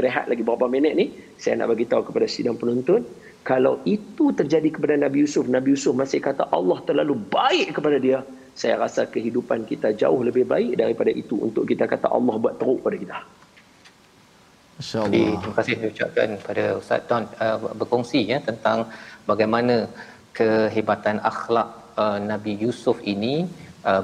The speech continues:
Speaker 3: bila melewati pelbagai cabaran itu, perkataan, uh, yang disampaikan tadi, "Innahu rabbi ahsana mathwai" dalam ayat dua puluh tiga.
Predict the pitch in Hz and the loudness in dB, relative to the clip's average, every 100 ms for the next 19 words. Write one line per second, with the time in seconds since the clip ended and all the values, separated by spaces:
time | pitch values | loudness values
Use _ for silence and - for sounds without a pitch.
0 | 110 107 110 101 101 101 107 107 - 113 | 2 2 2 2 2 2 2 0 0 0
1 | 110 107 104 104 107 101 - 104 110 110 | 2 0 2 0 2 0 -2 0 0 0
2 | 107 110 117 123 120 110 113 117 117 117 | 0 -2 0 0 2 2 2 0 -2 -6
3 | - 107 107 107 98 110 110 107 107 104 | -4 0 0 0 0 0 0 -2 -2 -4
4 | 110 107 107 113 113 - 107 104 110 123 | -2 -2 0 2 0 0 -2 0 0 0
5 | 127 120 110 110 104 101 117 123 120 117 | 2 2 2 0 -2 -2 0 0 0 -2
6 | - 113 110 113 113 110 127 117 113 151 | -2 -2 0 0 -2 0 2 2 0 -4
7 | - 101 104 101 107 110 - 104 107 - | -4 -2 0 -2 0 0 0 -2 -2 -2
8 | 269 - | -2 2